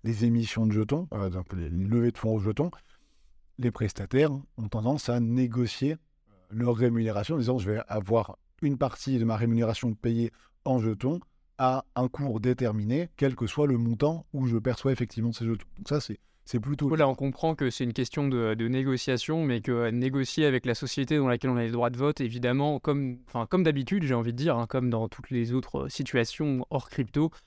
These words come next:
Speaker 2: euh, on, on sent le, le conflit d'intérêts.
Speaker 1: Exactement. Euh, et pour
Speaker 2: Et donc, pour
Speaker 1: revenir
Speaker 2: mes sala-, pour mes salariés.
Speaker 1: Pour les salariés, euh, c'est un peu plus compliqué. On peut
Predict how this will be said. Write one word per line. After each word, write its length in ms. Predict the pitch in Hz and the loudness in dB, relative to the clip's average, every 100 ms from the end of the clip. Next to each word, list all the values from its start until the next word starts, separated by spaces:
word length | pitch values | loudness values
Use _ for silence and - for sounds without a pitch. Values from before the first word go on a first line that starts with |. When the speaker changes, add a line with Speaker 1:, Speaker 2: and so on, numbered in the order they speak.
| _ - | _ -4
Speaker 2:
euh, 440 | 127 113 107 110 110 - - | 2 4 4 0 -2 -6 -4
on, 280 | 123 113 123 | -2 -2 -4
on 100 | 127 | -6
sent 240 | - 143 | 0 2
le, 160 | 131 107 | 4 2
le 140 | 107 | 0
conflit 300 | 110 107 - | -2 -4 -2
d'intérêts. 360 | 117 110 110 110 - _ - | -2 -2 -4 -6 -14 _ -6
Speaker 1:
Exactement. 560 | 117 117 123 127 92 - - - - 120 | 0 2 4 2 2 -6 -20 -20 -6 2
Euh, 400 | 117 110 104 104 - | 4 4 2 0 -6
et 80 | 151 | -12
pour 220 | - 170 | -4 -2
Speaker 2:
Et 40 | |
donc, 220 | 151 190 160 | 2 2 0
pour 80 | 160 | 2
Speaker 1:
revenir 120 | 165 | 2
Speaker 2:
mes 40 | |
sala-, 360 | 147 185 160 147 | 2 2 2 2
pour 140 | 190 | 2
mes 100 | 170 | 2
salariés. 460 | 151 196 160 135 107 | 2 4 4 4 0
Speaker 1:
Pour 200 | 196 208 | 0 0
les 120 | 151 | 0
salariés, 540 | 143 160 143 123 113 107 _ - _ - | 0 0 0 0 -2 -4 _ -20 _ -8
euh, 220 | 113 107 104 | -4 -4 -2
c'est 140 | - | 0
un 60 | 147 | 2
peu 120 | 185 | 0
plus 100 | 175 | -2
compliqué. 400 | 156 135 127 104 _ _ _ _ _ | -2 -2 -4 -8 _ _ _ _ _
On 140 | 123 110 | -6 -6
peut 340 | - 196 220 | -2 0 0